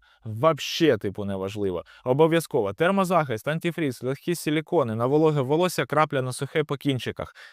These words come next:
Це потрібно, але це не є основним. Основним якраз є маска для відновлення і для живлення, для того, щоб волосся не відпадало. Так, лівин потрібен, він має теж свою функцію, але він не є основним. Чомусь чат G P T вважає, що можна просто поверхнево намазати волосся,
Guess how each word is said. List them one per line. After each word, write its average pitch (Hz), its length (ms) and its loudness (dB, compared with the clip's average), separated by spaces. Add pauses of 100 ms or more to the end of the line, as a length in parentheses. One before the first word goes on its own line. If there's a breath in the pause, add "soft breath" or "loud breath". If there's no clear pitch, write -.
(160 loud breath)
Це 175 220 4
потрібно, 147 600 0
але 139 200 2
це 156 200 -2
не 151 160 0
є 151 160 2
основним. 131 520 -2
Основним 151 440 -2
якраз 139 380 -2
є 123 80 0
маска 143 380 -2
для 117 160 -2
відновлення 123 680 -2
і 135 120 -2
для 131 180 0
живлення, 131 460 -2
для 113 120 0
того, 143 260 -2
щоб 127 160 -6
волосся 139 360 -2
не 131 180 -4
відпадало. 113 600 -2 (400 loud breath)
Так, 139 300 0
лівин 143 340 4
потрібен, 131 600 0
він 135 180 2
має 143 300 0
теж 147 260 0
свою 131 260 2
функцію, 156 500 2 (280 loud breath)
але 147 260 4
він 151 200 2
не 143 120 -2
є 151 180 0
основним. 135 540 -4
Чомусь 147 420 0
чат 135 220 0
G 123 140 -6
P 131 220 -6
T 190 80 0
вважає, 135 440 0
що 123 140 -8
можна 147 280 -4
просто 170 360 -2
поверхнево 123 520 -2
намазати 113 460 -4
волосся, 151 440 -2